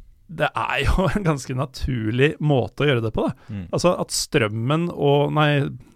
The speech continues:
Speaker 1: skal slutte å hake på strømmen hele tiden. At Grorud og L S K i samme divisjon skal ha samme taket på tilskuere, er jo absurd. Det er jo mye farligere å være på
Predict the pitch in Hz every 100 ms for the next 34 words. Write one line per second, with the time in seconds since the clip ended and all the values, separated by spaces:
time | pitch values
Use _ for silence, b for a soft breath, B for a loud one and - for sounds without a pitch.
0 | - - - - - 127 113 110 110 -
1 | 107 - 104 110 - 143 117 B B -
2 | 160 151 135 127 113 123 151 180 - 160
3 | 160 - 131 107 101 143 151 143 127 113
4 | 123 127 127 147 147 _ - - 131 127
5 | 127 143 135 - 131 120 113 95 - 139
6 | 123 107 113 156 139 117 131 131 - 139
7 | 294 123 - 143 156 156 165 143 - -
8 | 208 139 107 107 110 135 113 - 123